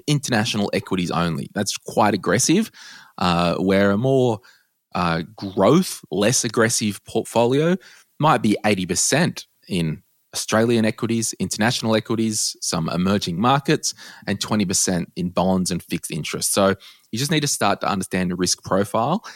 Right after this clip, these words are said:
And when we're talking about understanding basic investment concepts,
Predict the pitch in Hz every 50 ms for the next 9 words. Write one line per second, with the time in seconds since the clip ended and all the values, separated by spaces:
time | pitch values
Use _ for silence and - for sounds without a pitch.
0 | - _ _ - - 101 90 - - _ _ _ _ _ - - 107 113 127 -
1 | - 131 123 123 107 107 95 80 - _ _ _ _ _ - 95 98 98 92 -
2 | - 101 98 95 90 - 85 90 87 - - 92 - 92 87 82 95 92 - -
3 | 87 87 - - - 107 127 - - 175 233 - - - -